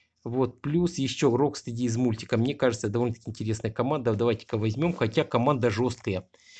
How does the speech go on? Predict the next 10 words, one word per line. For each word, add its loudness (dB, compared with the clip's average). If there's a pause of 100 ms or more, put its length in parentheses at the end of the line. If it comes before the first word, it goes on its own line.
(160)
Вот, 0
не 4
просто 2
будет 2
с -10
нею 6
справиться, 4
но 2
мы 4
постараемся. 2